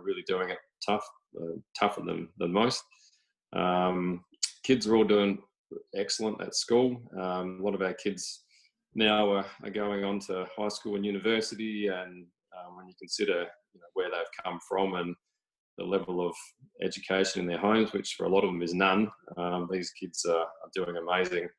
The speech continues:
Uh, we had one young fella called Pon Lu that you might have heard a bit about, uh, who comes from a very impoverished background up in O M,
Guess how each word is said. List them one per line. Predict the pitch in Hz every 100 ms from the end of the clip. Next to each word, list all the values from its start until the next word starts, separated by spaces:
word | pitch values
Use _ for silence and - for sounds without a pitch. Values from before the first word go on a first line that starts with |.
| _ _ _ _ _
Uh, | - 87 87
we | 90
had | 95
one | 92 98
young | 90 92
fella | - 101 95
called | 95 90 80 _ _ -
Pon | 113 104
Lu | 101 123
that | 110 92
you |
might | 98 98
have | 95
heard | 101 98
a |
bit | 104
about, | 101 101 101 101 - _ - -
uh, | 95 95 92
who | 90 90 90 - _ _ _ _ -
comes | 95 -
from | 92
a |
very | 90 95 90
impoverished | 87 - 98 92 90 -
background | 95 - 95 92 87
up | 87 92
in | 90
O | 90
M, | 95 95 92